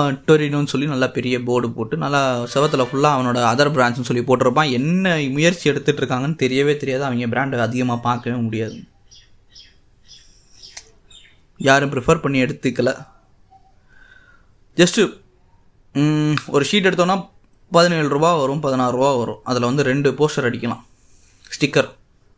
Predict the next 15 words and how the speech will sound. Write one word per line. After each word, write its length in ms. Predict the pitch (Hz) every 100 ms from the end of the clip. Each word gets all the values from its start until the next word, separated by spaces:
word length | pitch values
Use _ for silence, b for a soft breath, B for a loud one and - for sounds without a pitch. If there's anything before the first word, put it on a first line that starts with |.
| -
அந்த 160 | 131 131
மாதிரி 160 | 156
ஸ்டிக்கரையே 460 | 156 147 160 156 147
எல்லா 200 | 139 135 131
கடையிலையும் 340 | 127 135 139
ஒட்டி 180 | 120 120
ஒட்டி 180 | 117 139
வச்சிருந்தானாலே, 800 | 123 139 123 117 101 107 107 123
ஒரு 140 | 120 123
கடைக்கு 340 | 131 139 156
ஒரு 120 | 135 120
பதினேழு 340 | 123 123 117
ரூபா 140 | 139
செலவு 280 | 143 123 123
பண்ணியிருந்தான்னா, 640 | 123 120 113 107 92 107